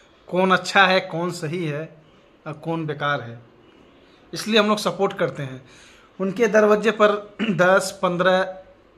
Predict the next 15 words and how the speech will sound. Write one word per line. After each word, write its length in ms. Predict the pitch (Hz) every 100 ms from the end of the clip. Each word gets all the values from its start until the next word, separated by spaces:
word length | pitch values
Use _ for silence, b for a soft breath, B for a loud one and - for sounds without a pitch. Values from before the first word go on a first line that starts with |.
| _ 160
बीस 520 | 165 196 - - -
लेडीज़ 340 | 165 165 175 180
लोग 160 | 180
आती 240 | 165 151 160
जाती 280 | 143 135 131
हैं, 260 | 127 123 - _ _ _ _ -
इसमें 220 | - 190
मालूम 280 | 175 170 190
नहीं 160 | 190
पड़ता 320 | 190 - 160
है 160 | 151 180 - - _ _ - _ _ -
वो 80 | 165
इंसान 340 | 160 180 180
कैसी 380 | 175 170 160 180
हैं। 220 | 160 196